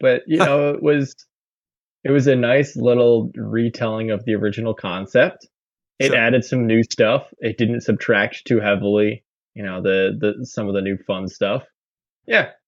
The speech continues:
Speaker 1: just, just let it lie. <laughs>
Speaker 2: Just let it lie. No, I, look, I, I, once again, I don't wanna make you sad. I just think that now, like I said, nowadays, everything is going to be redone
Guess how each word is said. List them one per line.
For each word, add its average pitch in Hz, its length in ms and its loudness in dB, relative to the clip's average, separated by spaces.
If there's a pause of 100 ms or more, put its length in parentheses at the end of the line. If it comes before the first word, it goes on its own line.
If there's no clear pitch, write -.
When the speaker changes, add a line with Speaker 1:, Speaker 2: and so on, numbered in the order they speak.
(120)
Speaker 1:
just, 170 240 0
just 180 180 0
let 214 160 2
it 190 80 4
lie. 180 340 2 (140)
<laughs> - 140 -20
Speaker 2:
Just 226 200 2
let 131 120 2
it 123 100 2
lie. 87 240 -10 (240)
No, 208 160 4
I, 160 220 2 (420)
look, 151 260 0
I, 147 220 2
I, 139 240 0 (440)
once 151 280 -2
again, 143 200 0
I 123 80 2
don't 139 140 4
wanna 147 140 0
make 139 240 -2
you 123 60 -8
sad. 104 540 0
I 113 160 -2
just 156 240 -2
think 170 220 -2
that 123 300 0 (480)
now, 127 240 0
like 131 200 0
I 151 40 2
said, 143 280 2
nowadays, 135 760 0 (120)
everything 139 680 0
is 120 120 -6
going 120 300 -2
to 117 80 -4
be 113 240 -4
redone 98 680 -4